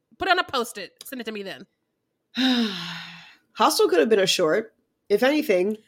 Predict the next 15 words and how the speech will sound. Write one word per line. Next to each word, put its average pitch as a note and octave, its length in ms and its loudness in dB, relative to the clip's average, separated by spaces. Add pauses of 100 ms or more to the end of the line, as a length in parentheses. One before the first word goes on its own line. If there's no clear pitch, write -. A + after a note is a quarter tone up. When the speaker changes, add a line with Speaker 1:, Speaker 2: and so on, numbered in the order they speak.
(120)
Speaker 2:
that G#3 120 0
could D#4 100 4
have B3+ 100 4
been A#3 100 8
a G3+ 40 8
good B3+ 220 0
short. C#3 400 -2 (440)
If G3 120 -6
it G#3 100 4
was, F3+ 200 -2
like, - 100 -4
actually F#3+ 460 0
short E3+ 240 0
and D3 100 -6
sweet. A#3+ 460 0